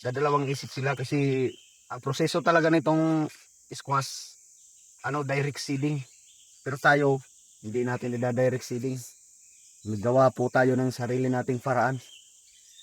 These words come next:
Kita nyo dati, mga ka-farmers, yung binaging natin doon sa kabila.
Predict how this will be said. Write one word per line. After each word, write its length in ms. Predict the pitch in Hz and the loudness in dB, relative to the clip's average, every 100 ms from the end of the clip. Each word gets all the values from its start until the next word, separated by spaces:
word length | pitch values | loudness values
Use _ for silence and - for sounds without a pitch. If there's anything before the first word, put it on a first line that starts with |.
| - - | -20 -10
Kita 240 | 135 139 147 | -4 2 4
nyo 160 | 156 | 6
dati, 240 | 151 143 147 | 6 6 4
mga 240 | 147 160 | 4 4
ka-farmers, 400 | 147 139 170 - | 4 4 2 2
yung 320 | 139 139 131 | 0 2 2
binaging 400 | 131 135 135 135 | 2 0 2 2
natin 240 | 135 127 127 | 2 2 0
doon 240 | 135 139 | 0 0
sa 160 | 131 123 | 0 0
kabila. 400 | 117 120 123 | 0 0 0